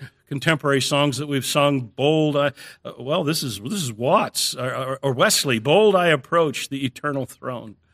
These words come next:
All of that is reflective of assurance before God. All right, as I say, what I want to drive this morning is the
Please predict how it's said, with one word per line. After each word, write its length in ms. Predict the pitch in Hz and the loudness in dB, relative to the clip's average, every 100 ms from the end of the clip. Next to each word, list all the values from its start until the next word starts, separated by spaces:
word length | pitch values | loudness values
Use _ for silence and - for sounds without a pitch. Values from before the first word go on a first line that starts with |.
| _ _ _ _ _ _ _ _ _ _ _ _ _ _ _ _ _ _ _ | _ _ _ _ _ _ _ _ _ _ _ _ _ _ _ _ _ _ _
All 300 | 147 180 240 | 2 4 6
of 80 | 226 | 4
that 260 | 165 139 127 | 4 2 2
is 160 | 117 | -4
reflective 680 | 143 131 - 160 147 - 117 | -2 -4 -2 -4 -4 -4 -4
of 100 | 120 | -4
assurance 580 | 117 - - 135 120 110 | -6 -6 -4 -4 -4 -6
before 440 | - 117 - 123 113 | -8 -10 -10 -12 -10
God. 340 | 113 104 95 _ _ _ _ _ _ _ _ _ _ _ _ _ _ _ | -12 -12 -14 _ _ _ _ _ _ _ _ _ _ _ _ _ _ _
All 120 | 190 220 | 6 8
right, 180 | 160 | 8
as 160 | 165 202 | 4 4
I 60 | 202 | 4
say, 180 | - | 4
what 140 | 156 165 | 4 4
I 40 | |
want 180 | 190 208 | 2 2
to 200 | 175 139 - 143 | 2 0 -6 -8
drive 640 | 123 139 156 160 143 120 | -2 4 6 6 4 0
this 300 | 127 - - | -2 -2 -2
morning 400 | 143 143 120 113 | 2 2 2 -2
is 140 | 113 | -4
the 200 | - 131 | -6 -8